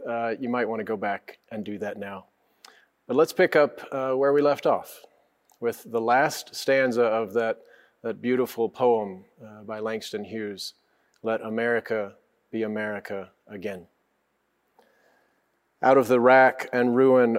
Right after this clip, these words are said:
of our gangster death, the rape and rot of graft and stealth and lies, we the people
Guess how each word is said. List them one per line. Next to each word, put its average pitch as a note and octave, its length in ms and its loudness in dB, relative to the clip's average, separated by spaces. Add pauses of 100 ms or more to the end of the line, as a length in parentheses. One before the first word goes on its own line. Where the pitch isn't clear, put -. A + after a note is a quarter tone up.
of A2 160 0
our A2 200 4
gangster A#2+ 480 2
death, G2+ 480 -2 (1000)
the A2 100 0
rape C3+ 480 6
and A#2 260 0
rot B2 380 6
of G#2 220 -2
graft A#2 680 4
and G#2+ 180 -6
stealth B2+ 540 0
and G#2+ 240 -4
lies, A2+ 680 -4 (840)
we D3+ 380 6
the C3+ 120 2
people A2 560 -4